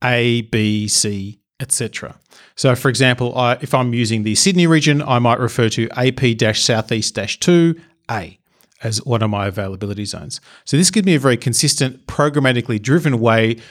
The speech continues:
to access and refer to particular availability zones and regions.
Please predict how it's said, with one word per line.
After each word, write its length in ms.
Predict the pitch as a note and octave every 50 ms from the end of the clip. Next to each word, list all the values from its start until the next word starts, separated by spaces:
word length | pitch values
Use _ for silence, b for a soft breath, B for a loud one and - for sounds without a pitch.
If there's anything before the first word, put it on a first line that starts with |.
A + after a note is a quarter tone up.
| B B B
to 120 | - D3 C#3+
access 540 | C#3+ B2+ A#2+ - - - A#2+ A2+ - - -
and 220 | - C#3 A#2+ A2+
refer 320 | A2+ A2 - - A#2 G#2+
to 300 | G#2 - - A#2 G#2+ G#2+
particular 480 | - - - - - A2 - A2+ G#2 G#2
availability 600 | - A2 G2+ A2 G#2 G2 G2 F#2+ C#3 D#3 D#3 D3 D3
zones 400 | C3 C3+ C3 B2+ B2 A#2+ - - _
and 180 | - A2+ G#2+ G2
regions. 560 | G2 G#2 A2 A2 - - - - - -